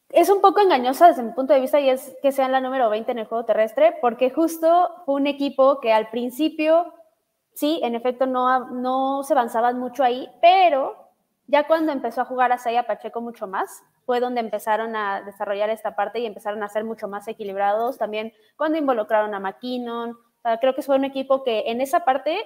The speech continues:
vino de menos a más y por eso terminaron siendo el número veinte,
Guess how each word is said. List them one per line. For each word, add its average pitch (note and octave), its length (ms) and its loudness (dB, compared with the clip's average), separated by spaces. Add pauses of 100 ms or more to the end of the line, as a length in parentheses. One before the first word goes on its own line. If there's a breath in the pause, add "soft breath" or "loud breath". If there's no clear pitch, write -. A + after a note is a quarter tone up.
(220)
vino A#3+ 240 -6
de A3 100 0
menos A3 280 -6
a G#3 40 -8
más B3+ 220 0
y - 80 -4
por C4 140 6
eso C4+ 260 4
terminaron A3+ 440 -4
siendo A3+ 240 -6
el A3+ 80 -6
número A3 260 0
veinte, G3 260 -6